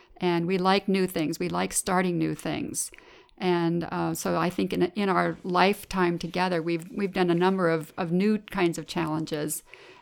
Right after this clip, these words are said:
Um, and I think that's something that we actually enjoy. And then once they get started, then we're kinda ready to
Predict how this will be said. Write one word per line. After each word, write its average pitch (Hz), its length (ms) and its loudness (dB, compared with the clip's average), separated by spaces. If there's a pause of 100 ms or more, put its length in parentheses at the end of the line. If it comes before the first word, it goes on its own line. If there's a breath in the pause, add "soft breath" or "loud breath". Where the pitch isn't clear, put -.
Um, 165 680 -2
and 165 420 0
I 180 100 -4
think 185 200 -4
that's 175 200 -2
something 175 300 -2
that 160 120 -4
we 170 160 -4
actually 160 380 -4
enjoy. 151 420 -2
And 160 120 -2
then 165 140 -2
once 190 220 0
they 196 100 0
get 185 220 -2
started, 190 540 2
then 175 160 -2
we're 170 100 -4
kinda 170 240 0
ready 165 300 -2
to 170 280 -2